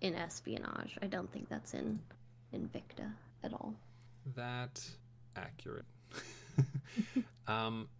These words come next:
Speaker 2: so yeah, I don't know if there was anything else. When d-, <sighs> when did we start
Speaker 1: Hmm.
Speaker 2: doing D Ms? That was probably in a, Academy, 'cause we were,
Speaker 1: Let me,
Speaker 2: there were gonna be so
Speaker 1: I can take a
Speaker 2: many.
Speaker 1: peek. Yeah, I think, I think that lines up with Academy.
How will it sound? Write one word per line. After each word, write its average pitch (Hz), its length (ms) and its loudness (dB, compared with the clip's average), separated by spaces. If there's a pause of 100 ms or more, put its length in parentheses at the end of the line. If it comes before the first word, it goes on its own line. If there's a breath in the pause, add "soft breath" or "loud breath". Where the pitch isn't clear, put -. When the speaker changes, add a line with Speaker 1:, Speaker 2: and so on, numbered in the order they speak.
(120)
Speaker 2:
so - 140 4
yeah, 135 240 12
I 92 120 12
don't 143 120 12
know 117 200 10
if 98 80 4
there 113 100 10
was 107 160 6
anything 104 300 6
else. - 480 4 (120)
When 127 200 10
d-, 160 80 4 (100)
<sighs> - 520 -8
when 110 120 2
did 160 100 0
we 165 120 6
start 120 260 8
Speaker 1:
Hmm. - 0 -
Speaker 2:
doing 107 220 6
D 85 240 2
Ms? 95 500 -2 (600)
That 113 140 8
was 101 140 4
probably 90 480 4
in 95 120 2
a, - 100 -4 (100)
Academy, 92 680 0 (580)
'cause - 180 -4
we - 60 0
were, - 120 2
Speaker 1:
Let 262 140 10
me, 311 220 8
Speaker 2:
there 302 100 10
were 277 40 6
gonna 185 160 2
be 98 80 0
so - 240 8
Speaker 1:
I - 20 12
can 262 180 10
take 247 220 6
a 208 60 10
Speaker 2:
many. - 0 -
Speaker 1:
peek. 180 340 6 (680)
Yeah, 208 300 12
I - 180 12
think, 302 420 12 (100)
I 233 120 12
think 285 500 10 (360)
that 220 280 12
lines 202 420 12
up 185 240 10
with 185 180 8
Academy. - 1120 0